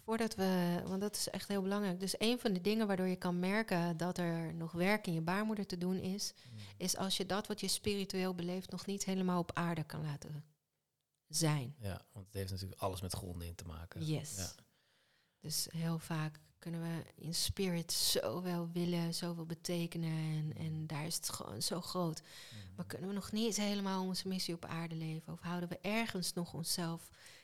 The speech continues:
Speaker 1: klein of tegen? Of durven we niet
Speaker 2: Ja.
Speaker 1: onze volste licht te schijnen?
Speaker 2: Ja.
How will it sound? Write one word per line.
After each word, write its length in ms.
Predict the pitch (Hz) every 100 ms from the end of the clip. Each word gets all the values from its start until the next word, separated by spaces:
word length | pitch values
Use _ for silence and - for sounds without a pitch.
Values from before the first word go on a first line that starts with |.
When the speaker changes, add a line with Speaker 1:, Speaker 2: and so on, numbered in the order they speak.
| _
Speaker 1:
klein 480 | - 185 165 160 160
of 140 | 165 -
tegen? 500 | - 165 165 - 160
Of 100 | -
durven 320 | 180 170 170
we 60 |
niet 220 | 170 180 117
Speaker 2:
Ja. 60 |
Speaker 1:
onze 180 | - -
volste 380 | - 175 - 165
licht 240 | 185 208
te 80 | -
schijnen? 600 | - 151 151 156 170 190 _ _ _ _
Speaker 2:
Ja. 260 | 104 101